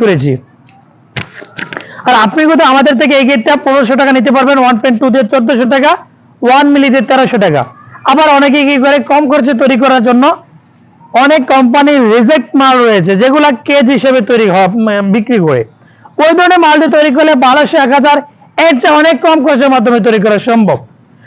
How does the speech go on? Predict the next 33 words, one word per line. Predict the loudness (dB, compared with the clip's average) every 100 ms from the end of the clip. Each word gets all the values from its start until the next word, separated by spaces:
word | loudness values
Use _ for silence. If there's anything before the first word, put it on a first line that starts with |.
| _ -4
কোম্পানি | -2 0 0 0 2
হান্ড্রেড | 2 0 0
পার্সেন্ট | 0 0 0
সলিড | 0 0 0
মাল | 0
দিয়ে | 2 0
তৈরি | 0 0
করলে | 0 0 -2 -6 _ _ -4
আপনি | -2 0 2
ওয়ান | 2 2
পয়েন্ট | 0 0 0
ফাইভ | 0 2
মিলি | 0 0 0
মাল | 0 2
দিয়ে | 0 0
তৈরি | 0 0
করতে | 0 0
পারেন | 0 0
মাত্র | 0 0 0 0 -6 _ _ _
পনেরোশো | -2 0 0 0 0
টাকা। | 0 -2 -4 -12 -20 -20 -20 -10 -2
আর | 0 2
বাইরের | 2 2 2
জন্য | 2 0
তৈরি | 0 0
করেছি | 0 0 0
গোল্ডেন | 2 2 2 2
কালার | 2 2 2
নয়, | 2
এগুলো | 2 0
হচ্ছে | 0 0 0
এসএস | -2 -2
কালার, | 0 0